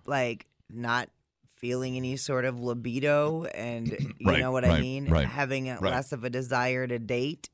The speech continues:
Speaker 1: and
Speaker 2: I got
Speaker 1: have
Speaker 2: this
Speaker 1: sex?
Speaker 2: giant Louisville slugger, and I don't even wanna do anything with it.
Speaker 1: Right.
Speaker 2: Really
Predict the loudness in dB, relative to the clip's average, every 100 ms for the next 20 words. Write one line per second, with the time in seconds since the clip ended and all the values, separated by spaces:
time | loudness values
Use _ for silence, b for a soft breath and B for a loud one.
0 | _ -2 4 6 6 2 0 0 0 -2
1 | -6 -6 0 4 6 4 2 4 6 6
2 | 4 4 4 4 4 2 0 2 2 2
3 | 2 2 2 4 4 2 -2 -6 -10 -8
4 | 0 2 4 2 -2 _ _ _ -6 -6
5 | -6